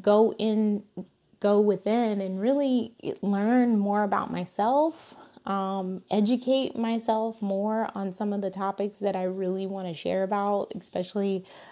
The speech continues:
um, the sacred feminine, uh, you know,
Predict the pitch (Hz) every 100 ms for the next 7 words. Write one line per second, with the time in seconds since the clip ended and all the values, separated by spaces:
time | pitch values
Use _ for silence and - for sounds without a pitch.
0 | - 196 185 180 175 165 185 190 185 185
1 | 185 175 - 220 233 226 220 220 220 -
2 | - - 185 185 190 - - 190 185 180
3 | 175 - 196